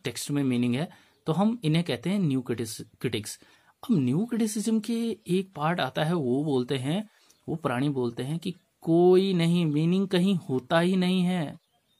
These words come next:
Oh my God, that's a problem। तो कहते हैं कोई मीनिंग होता ही नहीं है किसी चीज का। इसका मतलब ये भी वो कहते हैं कि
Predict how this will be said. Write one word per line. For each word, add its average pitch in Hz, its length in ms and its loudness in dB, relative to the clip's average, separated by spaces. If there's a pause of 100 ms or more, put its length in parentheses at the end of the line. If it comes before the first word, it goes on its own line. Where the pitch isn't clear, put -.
(520)
Oh 120 180 -2
my 110 220 -8
God, 110 160 -12
that's 123 260 -14
a 170 80 -12
problem। 160 320 -6 (460)
तो 160 80 -2
कहते 185 260 0
हैं 214 100 0
कोई 190 420 0
मीनिंग 151 440 0
होता 117 340 -4
ही 135 180 -2
नहीं 120 300 0
है 165 120 -2
किसी 120 280 -6
चीज 113 280 -8
का। 165 300 2 (1000)
इसका 220 340 2
मतलब 175 340 0
ये 120 240 -2
भी 143 140 -4
वो 214 140 0
कहते 151 340 -4
हैं 185 160 0
कि - 140 -12